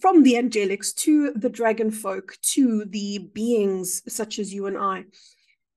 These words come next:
The beings of darkness were there to catalyze the light, 'cause that's really what darkness is always gonna do. It's gonna make you uncomfortable, and when you're uncomfortable, you're gonna be pushed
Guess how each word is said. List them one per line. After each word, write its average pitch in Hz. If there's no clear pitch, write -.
The 240
beings 370
of 233
darkness 208
were 208
there 202
to 247
catalyze 220
the 196
light, -
'cause 208
that's 185
really 190
what 190
darkness 190
is -
always 269
gonna 190
do. -
It's 175
gonna 214
make 226
you 254
uncomfortable, 254
and 254
when 294
you're 285
uncomfortable, 220
you're 196
gonna 202
be 196
pushed -